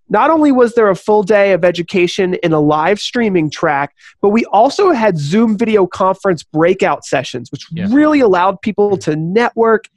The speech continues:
Speaker 1: and get into small groups. We did small group breakout sessions, and that allowed people to really get answers to really super detailed questions that they have at their churches,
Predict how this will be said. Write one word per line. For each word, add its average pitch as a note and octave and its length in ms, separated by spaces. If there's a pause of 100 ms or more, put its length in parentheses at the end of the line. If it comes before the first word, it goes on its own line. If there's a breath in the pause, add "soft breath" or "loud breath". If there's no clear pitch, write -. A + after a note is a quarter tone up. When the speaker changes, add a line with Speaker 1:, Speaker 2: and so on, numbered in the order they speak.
(260 loud breath)
Speaker 1:
and E3+ 220
get F3+ 160
into E3+ 280
small F3+ 520
groups. F3+ 480
We E3+ 80
did D#3 140
small E3+ 340
group E3+ 320
breakout E3+ 460
sessions, E3+ 560 (280 soft breath)
and F3+ 240
that A3+ 320
allowed A3 380
people G3+ 300
to F3+ 120
really F#3 280
get G3 240 (320 soft breath)
answers G#3 460
to - 220
really G3 440
super F3+ 340
detailed F3+ 520
questions E3+ 380
that E3 140
they E3 160
have E3+ 260
at D#3 140
their D#3 140
churches, E3+ 540